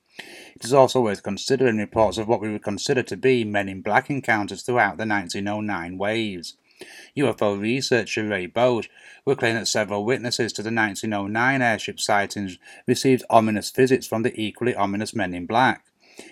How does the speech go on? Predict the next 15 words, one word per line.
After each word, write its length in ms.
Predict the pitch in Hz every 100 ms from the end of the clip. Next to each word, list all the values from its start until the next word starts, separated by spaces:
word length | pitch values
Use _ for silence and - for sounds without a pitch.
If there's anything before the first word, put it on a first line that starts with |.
| -
Interestingly, 800 | 120 135 139 110 131 113 92 80 - -
Bosch 260 | 127 120 -
would 100 | -
also 420 | - 120 131 135
claim 320 | - 120 107
that 60 | 95
on 100 | 101
several 400 | - 120 107 92
occasions 640 | - 113 131 135 120 98
during 240 | 87 104 98
the 100 | 95
airship 380 | 110 127 -
sightings 400 | - 120 107 107
across 320 | 98 - 104 -
America, 680 | 92 110 139 135 - 85